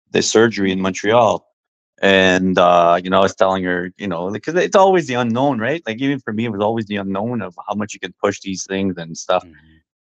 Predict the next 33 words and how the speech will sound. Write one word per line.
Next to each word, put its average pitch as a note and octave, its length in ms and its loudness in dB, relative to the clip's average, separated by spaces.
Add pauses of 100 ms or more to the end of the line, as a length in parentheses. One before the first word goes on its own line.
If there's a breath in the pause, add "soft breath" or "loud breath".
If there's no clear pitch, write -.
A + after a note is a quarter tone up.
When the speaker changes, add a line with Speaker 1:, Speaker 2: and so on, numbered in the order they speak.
(160)
Speaker 1:
So, A2+ 360 4 (560)
and A2 380 2
people B2 220 2
are G#2 100 0
scared A2 360 0
to F#2+ 60 -14
break G#2 280 -2
a F#2+ 40 -10
nail, G#2+ 540 2
and F#2+ 180 -6
then G2 140 -6
with G#2 140 -2
the, G2+ 240 -2
the G#2 120 -2
new A2 200 2
Max G#2+ 360 0
nails, A2 440 2
'cause G2 180 -4
it G2+ 80 -4
still A2 300 2
says - 360 2
sixty - 360 -14
pounds A#2 500 0
and F#2+ 100 -4
all F#2+ 140 0
that. F#2+ 180 -4
I - 40 -4
was F#2+ 120 -4
like, G2 200 0 (560)
I A#2+ 100 2
told, A#2 400 4
I A2 80 2
told, G#2 380 0